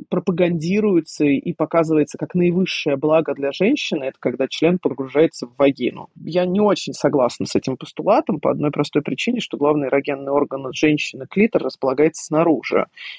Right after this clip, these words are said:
И в действительности от стимуляции головки клитора большая часть народонаселения планеты получает удовольствие. Поэтому, в общем-то, трение членом о вагину всё-таки мы больше будем сводить к реализации репродуктивной функции. В таком варианте вы точно забеременеете.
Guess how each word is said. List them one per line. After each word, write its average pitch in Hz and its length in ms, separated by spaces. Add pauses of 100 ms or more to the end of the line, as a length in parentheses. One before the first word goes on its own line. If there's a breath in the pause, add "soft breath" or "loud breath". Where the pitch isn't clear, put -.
И 143 80
в 131 60
действительности 139 720
от 95 160
стимуляции 139 840
головки 156 460
клитора 180 420
большая 170 640
часть 135 380
народонаселения 131 840
планеты 151 460
получает 151 460
удовольствие. 156 760 (460 loud breath)
Поэтому, 151 800
в 139 60
общем-то, 147 440 (100)
трение 156 380
членом 165 480
о 151 40
вагину 175 420
всё-таки - 380
мы 156 140
больше 165 340
будем 147 240
сводить 147 520
к - 80
реализации 147 440
репродуктивной 139 720
функции. 180 600
В - 40
таком 262 380
варианте 165 500
вы 156 120
точно 170 380
забеременеете. 143 960